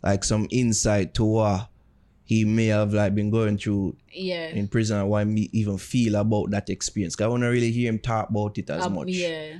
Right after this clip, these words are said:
Speaker 2: yeah.
Speaker 1: since he's been out. Um, so I, I feel that track, even though I feel it would be better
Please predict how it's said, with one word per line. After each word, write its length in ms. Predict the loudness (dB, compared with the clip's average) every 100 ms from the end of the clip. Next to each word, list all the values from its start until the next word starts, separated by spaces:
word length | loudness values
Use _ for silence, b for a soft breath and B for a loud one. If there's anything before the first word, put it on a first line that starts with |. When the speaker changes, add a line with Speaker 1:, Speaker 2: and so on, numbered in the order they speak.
| -16
Speaker 2:
yeah. 260 | -16 -16 -10
Speaker 1:
since 480 | -6 0 2 2 0
he's 180 | 0
been 200 | 0 0
out. 240 | -2 -8 -14 b b b b _
Um, 440 | 0 0 0 -2 -6 _ _ _
so 480 | -4 0 0 0 -6 _ _ _ _ _ _ _
I, 120 | -4
I 120 | -2 -2
feel 340 | 0 2 4
that 240 | 2 0 -2
track, 320 | -2 -2 0
even 220 | 0 2
though 80 | 2
I 60 | 2
feel 180 | 0
it 80 | 2
would 140 | 2 2
be 60 |
better 500 | 2 2 2 0 -2